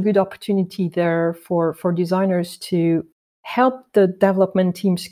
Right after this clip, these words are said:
connect with customers and understand them using those artifacts such as personas and bringing them to the sprint plannings, right? Trying to force the team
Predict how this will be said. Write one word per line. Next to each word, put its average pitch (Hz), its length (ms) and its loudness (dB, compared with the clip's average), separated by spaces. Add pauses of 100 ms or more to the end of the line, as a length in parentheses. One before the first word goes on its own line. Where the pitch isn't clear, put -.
connect 202 480 0
with 208 160 4 (340)
customers 262 920 0
and 180 320 0
understand 196 640 2
them 277 300 2 (500)
using 196 440 4
those 180 220 0
artifacts 175 640 -4
such - 340 -4
as 160 280 -4 (280)
personas 165 760 -4
and 170 240 -4 (560)
bringing 277 400 6
them 214 260 6
to 185 540 0
the 180 100 -2
sprint 175 380 -6
plannings, - 500 -8
right? 170 240 -4
Trying 233 360 2
to 254 120 -4
force 202 320 -4
the 185 120 2
team 175 400 -4